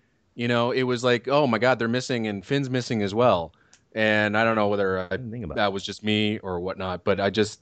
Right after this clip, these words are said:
Speaker 1: that whole sequence of, like, even the, even the, the, the kind of the, uh, the, the tail drag that the Falcon does
Speaker 2: Yeah.
Speaker 1: and comes across the camera and heads into one of the, it just,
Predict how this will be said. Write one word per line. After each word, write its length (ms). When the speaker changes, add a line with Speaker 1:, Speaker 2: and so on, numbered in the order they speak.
Speaker 1:
that 480
whole 220
sequence 540
of, 240
like, 160
even 340
the, 160
even 240
the, 300
the, 100
the 100
kind 200
of 120
the, 240
uh, 280
the, 260
the 120
tail 300
drag 400
that 200
the 60
Falcon 380
does 420
Speaker 2:
Yeah. 100
Speaker 1:
and 80
comes 220
across 340
the 180
camera 480
and 200
heads 200
into 240
one 160
of 60
the, 60
it 100
just, 380